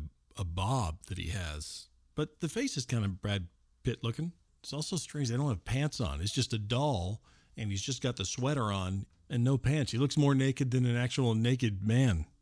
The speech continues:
If you want to look at this and see what these sweaters look like, you can go to the Valley Heat Patreon page and see them, or you can email me at valley heat podcast at hotmail dot com. I'll just send you the J peg. You tell me what you think. Or you can,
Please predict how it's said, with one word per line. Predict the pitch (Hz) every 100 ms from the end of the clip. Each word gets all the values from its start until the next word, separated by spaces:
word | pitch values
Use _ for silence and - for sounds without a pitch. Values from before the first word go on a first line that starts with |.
| _ - -
If | -
you | 175
want | 208
to | 160
look | 147
at | 151
this | 104 95 - -
and | 110
see | - - 147
what | 127 123 123
these | 120
sweaters | - 139 139
look | 113 117
like, | 110 - - - -
you | 160
can | 196 165
go | 151 143
to | - 131 123
the | 113
Valley | 127 143
Heat | 131 123
Patreon | 131 131 131 101 92
page | 104 95 - - - -
and | - 113 101
see | 139 120
them, | 117 127
or | 127
you | 135
can | 127 113 - -
email | 180 156 120
me | 113 110 107
at | 101
valley | - 123 123
heat | 113 120
podcast | 113 110 113 107 -
at | 107
hotmail | 120 123 101
dot | 92 87
com. | 107 107 104 - - -
I'll | 143
just | 165 -
send | 143 127
you |
the | 113
J | 107 120
peg. | 127 120 117
You | 135
tell | 139
me | 143
what | 113
you | 90
think. | 135 104 - - -
Or | 139
you | 147 156
can, | 151 139 135